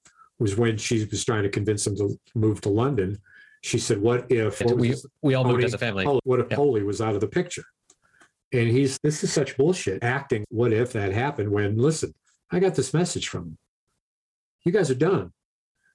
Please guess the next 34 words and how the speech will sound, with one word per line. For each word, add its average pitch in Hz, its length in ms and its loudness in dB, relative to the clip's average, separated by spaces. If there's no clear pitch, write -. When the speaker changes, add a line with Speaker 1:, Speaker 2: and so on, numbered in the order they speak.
Speaker 1:
You 160 160 4
knew 151 160 4
it 147 80 -2
when 143 100 2
you 147 60 -2
came 160 240 2
in 175 120 2
here. 110 280 -2
So - 140 2
what 165 120 4
is 196 140 2
this - 140 -2
bullshit?" - 400 -4
And 120 100 2
then 127 140 2
her, 135 520 2
that 123 180 -2
was 135 140 0
the 123 80 -4
same 127 380 2
time, 135 360 0
I 104 100 2
think, 113 340 -4
when, 113 300 0
where, 160 180 2
how 160 140 0
was 170 120 2
that 151 140 2
juxtaposition 127 680 0
to 101 60 0
when 101 260 0
they 104 180 0
had 101 220 0
sex - 440 -4